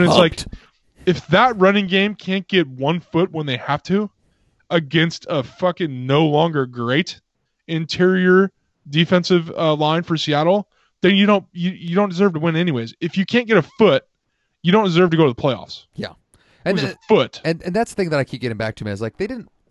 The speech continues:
Speaker 2: they, they just
Speaker 1: That
Speaker 2: didn't really
Speaker 1: would have been the
Speaker 2: deserve to
Speaker 1: time.
Speaker 2: win. That's, that's why I,
Speaker 1: That
Speaker 2: I
Speaker 1: would have been the time to, to let everyone know you're aggressive. Not when, <laughs> not when Seattle doesn't have any timeouts under two minutes and Russell Wilson.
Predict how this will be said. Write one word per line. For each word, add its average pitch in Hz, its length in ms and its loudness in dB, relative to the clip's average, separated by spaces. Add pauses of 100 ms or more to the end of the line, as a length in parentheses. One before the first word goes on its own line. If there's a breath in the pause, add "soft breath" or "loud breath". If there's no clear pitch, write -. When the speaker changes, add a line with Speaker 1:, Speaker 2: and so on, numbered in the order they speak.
(380)
Speaker 2:
they, 202 320 -2 (600 loud breath)
they 226 100 -4
just 196 240 -6
Speaker 1:
That 190 140 2
Speaker 2:
didn't 190 80 -4
really 220 140 10
Speaker 1:
would 214 80 4
have - 0 -
been 196 60 4
the 190 60 4
Speaker 2:
deserve 202 220 2
to 165 60 -4
Speaker 1:
time. 147 120 0
Speaker 2:
win. - 300 -6
That's, 170 140 -2
that's 196 180 -4
why 196 160 -2
I, 190 60 -2
Speaker 1:
That 170 140 0
Speaker 2:
I 202 40 0
Speaker 1:
would 175 140 -2
have 170 80 0
been 170 140 -4
the 147 80 -4
time 127 380 -8 (540)
to, 156 240 -4 (180)
to 139 440 -2 (1040)
let 156 280 -4
everyone 147 280 -6
know 135 120 -2
you're 123 160 -4
aggressive. 117 480 -8
Not 165 520 -2 (580)
when, 139 480 -2 (420)
<laughs> - 1200 -14
not - 320 -6
when 135 120 -8
Seattle 123 360 -4
doesn't 117 160 -8
have 120 120 -2
any 117 140 -8
timeouts 117 480 -6
under 113 160 -8
two 117 160 -14
minutes 110 320 -12
and 113 200 -10
Russell 110 260 -8
Wilson. - 280 -16